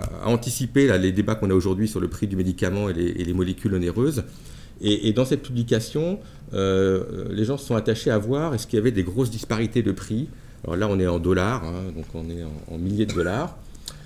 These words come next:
Euh, donc du coup, c'est des dizaines de milliers de dollars. Là, on est à quatre-vingt-douze mille dollars par an, euh, trente-trois mille dollars par an. Euh, est-ce qu'il y a des disparités de prix, euh, finalement, entre les différents pays ? Donc, euh, est-ce qu'on peut se dire que, finalement, euh,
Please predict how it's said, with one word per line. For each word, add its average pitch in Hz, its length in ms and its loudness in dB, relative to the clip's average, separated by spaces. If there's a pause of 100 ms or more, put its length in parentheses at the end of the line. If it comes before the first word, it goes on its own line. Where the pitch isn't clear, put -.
(220)
Euh, 85 300 0
donc 85 180 -4
du 82 80 -8
coup, 107 120 -8
c'est 92 120 -4
des 80 80 -2
dizaines 101 320 0
de 92 60 -2
milliers 85 180 -2
de 78 80 -8
dollars. 107 340 -6
Là, 87 120 -8
on 80 100 -8
est 78 80 -8
à 76 60 -10
quatre-vingt-douze 82 580 -8
mille 85 140 -6
dollars 78 300 -6
par 76 260 -12
an, 101 420 -8
euh, - 40 -12 (100)
trente-trois 85 260 -12
mille 85 160 -6
dollars 87 220 -10
par 85 200 -10
an. 120 100 -8 (480)
Euh, 90 260 4
est-ce 110 140 -4
qu'il 127 120 6
y - 20 6
a 113 40 4
des 110 40 2
disparités 120 500 2
de 101 80 6
prix, 151 580 -2
euh, 90 140 2
finalement, 110 500 2
entre 98 240 2
les 95 140 4
différents 92 340 -2
pays ? 139 320 2
Donc, 85 220 2
euh, 85 500 0
est-ce - 140 -8
qu'on 85 120 -8
peut 87 160 -6
se - 160 -8
dire 110 320 -2
que, 95 260 2
finalement, 92 520 -4
euh, 78 40 -2